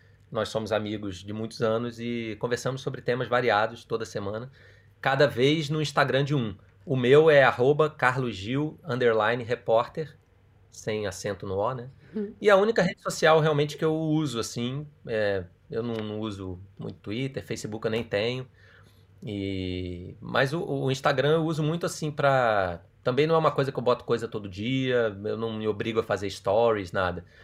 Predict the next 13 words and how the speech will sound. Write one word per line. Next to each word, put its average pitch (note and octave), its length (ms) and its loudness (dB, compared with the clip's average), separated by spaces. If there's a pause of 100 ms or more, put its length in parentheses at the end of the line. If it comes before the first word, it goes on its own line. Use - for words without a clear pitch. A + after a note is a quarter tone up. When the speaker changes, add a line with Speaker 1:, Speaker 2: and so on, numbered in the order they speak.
(300)
Speaker 1:
Quando D#3+ 160 2
eu E3+ 80 2
vejo D3 180 6
alguma C#3+ 220 2
coisa C#3 180 0
que C#3+ 80 -6
me C3 60 -4
chama B2 200 -2
atenção, C3+ 360 -2
curiosa, A2+ 500 2
bacana, G2+ 800 -4
uma... F#2+ 220 -10 (140)
do, G2+ 340 -8